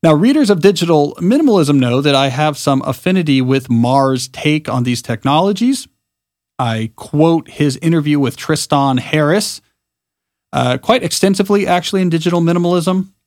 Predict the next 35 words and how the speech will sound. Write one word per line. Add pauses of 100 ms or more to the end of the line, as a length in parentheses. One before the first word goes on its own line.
This
was
one
of
the
first
big,
uh,
interviews
that
Tristan
did
back
in
two
thousand
and
seventeen
when
he
was
one
of
the
original
whistleblowers
on
the
intentional
addictiveness
engineered
in
the
social
media.